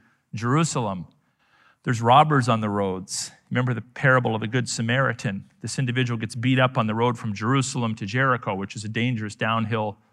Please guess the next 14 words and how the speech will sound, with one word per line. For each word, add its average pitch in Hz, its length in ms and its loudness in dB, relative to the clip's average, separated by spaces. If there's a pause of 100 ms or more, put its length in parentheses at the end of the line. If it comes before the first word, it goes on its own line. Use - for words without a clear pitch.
(120)
road. 123 420 2 (1700)
This 185 180 4
is 185 120 4
dangerous. 156 840 2
And 139 160 0
Paul's 185 280 -6
like, 110 140 -6
"Oh, 147 280 -8
what 180 100 -4
if, - 180 -12
what 180 100 -2
if - 120 -8
Titus 185 360 -2
got, 107 300 -2